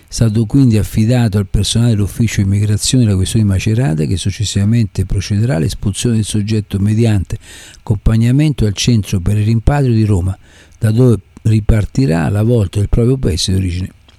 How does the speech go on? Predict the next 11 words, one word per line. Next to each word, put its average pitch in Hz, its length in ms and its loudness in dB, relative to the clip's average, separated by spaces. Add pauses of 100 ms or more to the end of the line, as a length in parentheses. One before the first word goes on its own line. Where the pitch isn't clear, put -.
(800)
Non 107 220 4
so - 240 0
se 101 200 -2
questo 113 340 -2
avverrà, 98 540 0 (640)
però 127 320 0 (140)
perché 151 500 0 (840)
possa 113 560 0
partire 113 540 0
da 135 100 2
Macerata, 110 680 0